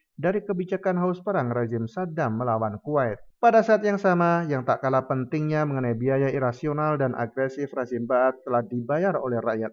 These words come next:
Irak selama tiga dekade terakhir. Sebab,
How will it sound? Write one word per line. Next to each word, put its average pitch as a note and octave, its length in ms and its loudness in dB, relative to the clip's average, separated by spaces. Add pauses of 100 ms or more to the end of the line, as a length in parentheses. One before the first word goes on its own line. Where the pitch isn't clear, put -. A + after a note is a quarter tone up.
Irak D3+ 240 -4
selama G#3+ 480 -6
tiga A#2+ 320 -4
dekade A2 480 -4
terakhir. B2 560 -2 (160)
Sebab, - 480 4